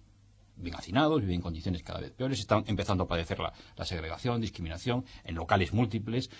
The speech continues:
Eh, eh, es muy llamativo lo que nos cuentan de la discriminación en las discotecas, pero bueno, lo importante son los restaurantes, los comedores, las, las, las viviendas. Está viviéndose esa, esa discriminación continuamente. Es decir,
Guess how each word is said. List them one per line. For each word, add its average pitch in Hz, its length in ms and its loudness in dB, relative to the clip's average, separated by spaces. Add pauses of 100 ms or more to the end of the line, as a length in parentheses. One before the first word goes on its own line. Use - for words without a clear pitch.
(140)
Eh, 80 280 -4
eh, 82 80 -8 (100)
es 87 140 0
muy 104 100 8
llamativo 92 380 6
lo 85 80 4
que 87 80 0
nos 87 120 0
cuentan 82 400 0 (220)
de 92 60 0
la 87 80 6
discriminación 87 640 0
en 87 240 -4
las 82 320 -4
discotecas, 95 480 -4
pero 85 100 -4
bueno, 95 180 -2
lo 92 60 -4
importante 90 320 -2
son 113 100 4
los 107 100 6
restaurantes, 95 560 2
los 95 100 -4
comedores, 104 580 -2 (240)
las, - 220 -6
las, 90 180 -10
las - 140 -8
viviendas. 101 560 2 (320)
Está - 180 0
viviéndose 107 540 4
esa, 80 220 -4 (100)
esa - 160 -6
discriminación 82 520 -6
continuamente. 73 460 -10
Es 90 60 -6
decir, - 180 -6